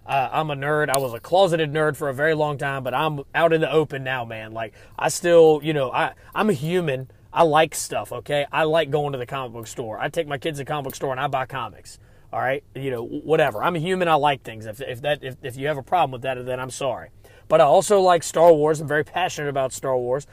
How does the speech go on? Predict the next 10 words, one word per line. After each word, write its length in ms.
And 120
I 100
like 260
Star 320
Trek. 320
And 120
so 100
the 100
other 200
day, 340